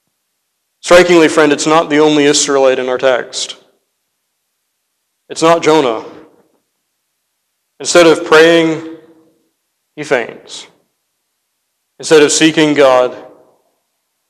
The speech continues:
friend, he remains mute. What does this teach us? Well, friend, it teaches us, first of all, that we are to despise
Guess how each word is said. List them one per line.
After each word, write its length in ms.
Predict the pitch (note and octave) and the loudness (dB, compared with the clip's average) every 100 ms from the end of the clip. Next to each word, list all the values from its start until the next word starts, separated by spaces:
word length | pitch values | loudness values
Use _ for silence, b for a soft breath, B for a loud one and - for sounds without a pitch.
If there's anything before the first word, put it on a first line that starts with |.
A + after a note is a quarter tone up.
| _ _ _ | _ _ _
friend, 260 | _ C3+ C3+ | _ -6 -4
he 80 | C3+ | -2
remains 440 | C3 C3+ C#3 C#3 | -2 -2 -4 -6
mute. 400 | C3 A#2+ - - - _ _ _ _ _ _ _ _ _ _ _ _ _ _ _ _ _ _ _ _ _ _ _ _ - | -10 -12 -14 -20 -20 _ _ _ _ _ _ _ _ _ _ _ _ _ _ _ _ _ _ _ _ _ _ _ _ -2
What 100 | D#3 | 0
does 120 | D#3+ | 2
this 140 | D#3 | 0
teach 280 | - D3+ - | 2 0 0
us? 360 | C3 A#2+ - - | -4 -6 -8 -6
Well, 140 | D3 | -6
friend, 320 | - D#3+ D#3+ | 0 2 2
it 120 | E3+ E3 | 0 -2
teaches 300 | E3+ D#3+ D3+ | 0 0 0
us, 180 | C#3+ - | 0 2
first 260 | D3+ D3+ | 0 0
of 100 | C#3 | -2
all, 600 | B2+ A#2+ A2+ - - - _ _ _ _ _ _ _ | 0 0 -2 -10 -20 -20 _ _ _ _ _ _ _
that 140 | D#3 D3 | -4 0
we 180 | D3 D#3+ | 4 6
are 160 | D#3 | 6
to 160 | D3+ D3+ | 4 0
despise 1040 | C3+ - D#3 D3 D3 D3 C#3 - - - | -2 -2 2 4 4 2 0 -4 -4 -10